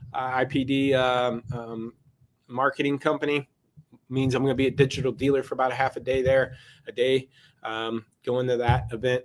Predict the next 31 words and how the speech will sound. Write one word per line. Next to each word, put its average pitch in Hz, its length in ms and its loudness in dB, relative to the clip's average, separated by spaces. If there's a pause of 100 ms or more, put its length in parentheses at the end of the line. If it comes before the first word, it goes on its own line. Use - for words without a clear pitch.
with 117 360 -4
David 120 280 -4
Villa 123 220 4
and 120 120 -4
I 117 80 -6
P 117 220 -8
D. 135 240 -2 (180)
Also 123 240 -2
heading 123 340 0 (100)
to - 100 -14
the 104 100 -12
driving 120 340 0
sales 127 520 0 (320)
event 127 320 0 (100)
and, 113 260 -6 (140)
uh, 113 220 -16
the 117 120 -14
following 123 400 0
week. 120 240 0 (460)
Uh, - 220 -20
so 113 400 0 (280)
if - 80 -20
you 120 80 4
guys 120 160 4
are 120 60 0
there, 127 220 4
I'd 110 100 0
love 120 140 0
to 117 80 -8
catch - 320 -2
up. 123 280 0